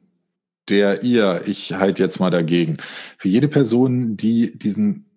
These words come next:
Podcast noch abonniert, müsst ihr einen Tag weniger, äh, wird es einen Tag weniger Maskenpflicht geben. Also,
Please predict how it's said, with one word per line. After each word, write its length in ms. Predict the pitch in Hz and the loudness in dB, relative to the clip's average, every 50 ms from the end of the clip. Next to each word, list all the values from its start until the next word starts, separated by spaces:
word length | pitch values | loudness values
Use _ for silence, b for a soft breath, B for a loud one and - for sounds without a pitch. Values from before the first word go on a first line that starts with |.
| - - - _ _ _ _ | -20 -20 -20 _ _ _ _
Podcast 480 | - 120 123 - - 120 110 - - 120 | -2 -2 -2 0 0 -2 -2 -2 -2 -6
noch 160 | 107 - - | -6 -4 -2
abonniert, 840 | 107 104 90 107 101 104 113 139 147 123 120 135 131 - - - b b b b b b b b b | -4 -2 0 2 2 2 4 4 4 4 4 2 0 -2 -6 -14 b b b b b b b b b
müsst 320 | - 101 104 - - - - | -4 -4 -2 -2 -2 -2 -4
ihr 160 | 104 - - | -4 -2 0
einen 260 | 101 120 147 175 170 | 2 4 4 4 2
Tag 340 | - - 147 139 135 - 107 | 2 2 0 0 0 0 0
weniger, 720 | 107 113 117 120 113 101 110 107 107 107 113 110 107 - _ _ _ _ - | 0 0 0 0 0 0 2 2 2 2 0 -2 -6 -8 _ _ _ _ -8
äh, 280 | 104 104 107 104 104 - 101 - - | -4 -2 -2 0 -2 -2 -4 -6 -8
wird 360 | 117 107 101 110 123 - - | -8 -4 0 0 2 2 2
es 160 | - - - | 0 0 0
einen 200 | - 127 151 135 | 0 0 0 0
Tag 240 | - 131 117 - - | 0 0 0 2 2
weniger 300 | 113 208 - 95 104 101 | 2 2 2 2 2 2
Maskenpflicht 760 | 101 101 101 - - - 87 80 - - 87 - - - - | 2 2 0 -2 -4 -6 -8 -8 -8 -8 -10 -10 -10 -12 -12
geben. 280 | - - 87 - - _ _ _ _ _ _ _ _ _ _ _ _ _ _ _ _ - - - - _ _ _ _ _ _ _ _ _ _ _ _ _ _ _ _ _ _ _ _ _ - - | -12 -12 -12 -14 -18 _ _ _ _ _ _ _ _ _ _ _ _ _ _ _ _ -8 -8 -8 -10 _ _ _ _ _ _ _ _ _ _ _ _ _ _ _ _ _ _ _ _ _ -16 -6
Also, 420 | - 101 101 95 78 82 76 - | 0 0 2 2 2 0 -4 -6